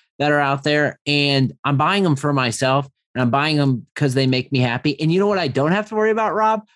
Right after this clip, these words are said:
I don't have to worry about Andrew Luck tearing his A C L. I don't have to worry about Andrew Luck throwing five picks. I don't have to worry about Andrew Luck going,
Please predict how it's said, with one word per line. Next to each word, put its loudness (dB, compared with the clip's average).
I -4
don't 2
have -2
to 2
worry 0
about -2
Andrew 0
Luck 0
tearing 2
his 0
A 2
C -2
L. 0
I -4
don't 2
have 0
to 0
worry 0
about 0
Andrew 2
Luck -2
throwing 2
five -2
picks. -2
I -2
don't 2
have -2
to 0
worry 0
about -2
Andrew 0
Luck -2
going, 0